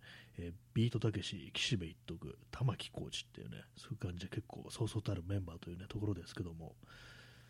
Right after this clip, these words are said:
そうですね、たけしがなんかその、教祖をね、こう祭り上げて、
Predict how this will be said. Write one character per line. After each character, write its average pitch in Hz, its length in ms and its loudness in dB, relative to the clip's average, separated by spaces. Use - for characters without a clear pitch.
そ - 100 -18
う - 20 -
で 101 60 6
す 98 60 0
ね、 95 80 0
た 180 140 10
け 160 120 12
し 139 160 8
が 143 140 12
な 117 80 8
ん 110 60 6
か 101 80 2
そ 101 120 0
の、 92 760 2
教 110 200 4
祖 - 140 -2
を 82 60 -4
ね、 92 100 -2
こ - 100 -2
う 95 40 -2
祭 107 300 6
り 113 60 12
上 117 100 12
げ 95 120 8
て、 - 120 -2